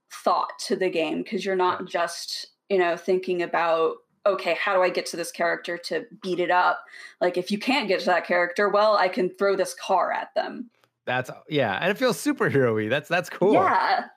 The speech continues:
Speaker 2: So how do you prevent, like, just characters from just, like, ganging up on other characters? Or, you know, I, so I noticed that there are different point values, but, like, you know, maybe orders of activations might matter in some games where it's like, "Oh, you've got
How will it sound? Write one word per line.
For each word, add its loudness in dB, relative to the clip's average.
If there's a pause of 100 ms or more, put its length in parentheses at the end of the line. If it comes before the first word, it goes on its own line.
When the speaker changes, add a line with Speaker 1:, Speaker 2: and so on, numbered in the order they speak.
(380)
Speaker 2:
So -2
how -2
do -2
you -4
prevent, -2
like, -2
just -4
characters -2
from -8
just, -2
like, -4
ganging -4
up -6
on -10
other -6
characters? -10
Or, -2 (260)
you -4
know, 0
I, 0
so 0
I 2
noticed 0
that -2
there 0
are 0
different -2
point -2
values, 0
but, -4
like, -4 (320)
you -18
know, -4 (120)
maybe -2
orders 2
of -2
activations -2
might -4
matter 0
in -2
some -4
games -2
where -2
it's -6
like, -4
"Oh, 2
you've 2
got -2